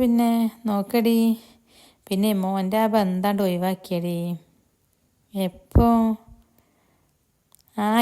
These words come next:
ഇന്നടി, എല്ലാം തീർത്തു ട്ടോ. എന്നാലും എൻ്റെ താത്ത, ഓൻ്റെ ഒരു വിധിയില്ലേ. നോക്കടി, ഇജ്ജ് ഓൻക്ക് പറ്റിയ ഒരു കുട്ടീനെ ഒക്കെ നോക്കണ്ടി ട്ടോ. ആ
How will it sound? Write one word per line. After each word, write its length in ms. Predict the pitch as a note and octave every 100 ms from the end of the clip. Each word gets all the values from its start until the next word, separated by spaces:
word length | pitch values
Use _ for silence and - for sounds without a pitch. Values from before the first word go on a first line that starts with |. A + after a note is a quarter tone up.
| G#3+
ഇന്നടി, 680 | F#3+ F#3+ G3+ G#3+ A#3+ G3+ F#3+ F#3 F3+ G3
എല്ലാം 520 | F3+ F#3 G3+ A#3 C4 A#3
തീർത്തു 440 | G3 F3+ - - F#3+
ട്ടോ. 200 | F3+ G3 F#3 F3 -
എന്നാലും 420 | F#3+ F3+ F3+ G#3 A3+
എൻ്റെ 140 | G3+ G3
താത്ത, 340 | E3+ E3+ E3+ - G3 G3 G#3 G#3+ G#3+ - _ _ _ _ _ _
ഓൻ്റെ 180 | A3+ A#3
ഒരു 80 | A3
വിധിയില്ലേ. 580 | G3+ G3 G3 A3+ G#3+ A3 A3+ A#3+ A#3 _ _ _ _ _ _ _ - - - _
നോക്കടി, 500 | A#3+ A#3+ A#3+ B3+ G#3+ G#3+
ഇജ്ജ് 180 | G3+ A#3+
ഓൻക്ക് 320 | F#3+ F#3 F#3 G3
പറ്റിയ 340 | F3+ F3 - G3
ഒരു 140 | F#3 F#3+ - -
കുട്ടീനെ 480 | F#3 - G3+ G3 F#3+
ഒക്കെ 120 | F#3 F3
നോക്കണ്ടി 500 | E3+ E3+ F#3 E3+ F3 F3+
ട്ടോ. 140 | F3+ F3 D#3+ - _ _ _ _ _ _ _ _ - - - - -
ആ 20 | G3+